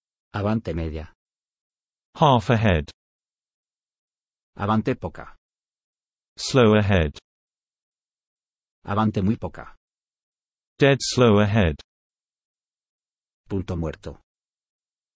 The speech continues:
Speaker 2: Idle gear.
Speaker 1: Para.
Speaker 2: Stop.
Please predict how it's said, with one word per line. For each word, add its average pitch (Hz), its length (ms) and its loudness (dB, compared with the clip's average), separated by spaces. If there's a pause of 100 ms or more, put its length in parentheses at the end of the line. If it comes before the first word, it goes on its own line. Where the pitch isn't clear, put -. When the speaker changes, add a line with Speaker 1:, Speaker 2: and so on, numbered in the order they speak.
Speaker 2:
Idle 120 440 2
gear. 87 360 2 (1700)
Speaker 1:
Para. 87 340 -6 (1000)
Speaker 2:
Stop. - 460 0